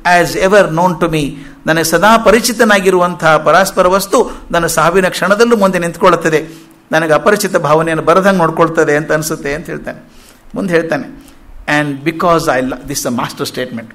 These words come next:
"and because I love this life, I know I shall love death as well." ನಾನು ಈ ಜೀವನವನ್ನು ತುಂಬ ಗಟ್ಟಿಯಾಗಿ ಪ್ರೀತಿಸಿದ್ದೇನೆ,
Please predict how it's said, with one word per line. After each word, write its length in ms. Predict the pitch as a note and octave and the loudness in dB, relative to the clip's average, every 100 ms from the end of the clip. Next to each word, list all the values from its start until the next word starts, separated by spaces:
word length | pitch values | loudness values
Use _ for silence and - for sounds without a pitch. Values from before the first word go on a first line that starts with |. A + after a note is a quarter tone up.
| - - - - D#3+ | -20 -20 -16 -2 0
"and 200 | E3 D3 | 0 0
because 320 | G3 G#3+ G#3 F#3+ | -2 4 6 6
I 200 | E3 D#3 | 4 4
love 200 | F#3 E3+ | 2 2
this 180 | E3+ - | -2 0
life, 460 | E3 G#3+ A3 - - - - D3+ C#3+ | 2 2 2 -6 -14 -20 -6 0 0
I 40 | |
know 180 | D#3+ F3+ | 2 2
I 340 | D3+ D3 C#3+ | 4 0 0
shall 180 | C3 B2 | -2 0
love 280 | D3 C3+ B2+ | 0 0 0
death 340 | C#3+ - B2+ | -4 -2 -4
as 140 | A2+ A#2+ | -2 -2
well." 240 | A#2 A2 - - - - - - - - - - - - _ - - _ - | -4 -6 -14 -20 -20 -20 -20 -20 -20 -20 -20 -20 -20 -20 _ -20 -20 _ -10
ನಾನು 280 | D#3 D3+ D#3+ | -4 -2 -4
ಈ 200 | C#3+ C3+ | -6 -6
ಜೀವನವನ್ನು 600 | B2+ F#3+ C4 A3 F#3+ E3 | -6 -4 -2 -2 -2 -2
ತುಂಬ 420 | D#3+ G3 A3 A#3+ | -4 -4 0 2
ಗಟ್ಟಿಯಾಗಿ 600 | C4 B3+ - - G#3 D#4 | 0 -2 -8 -6 -4 -4
ಪ್ರೀತಿಸಿದ್ದೇನೆ, 840 | - - D#3+ - C3+ C#3+ A#2+ - | -2 -2 -2 -6 -6 -6 -8 -14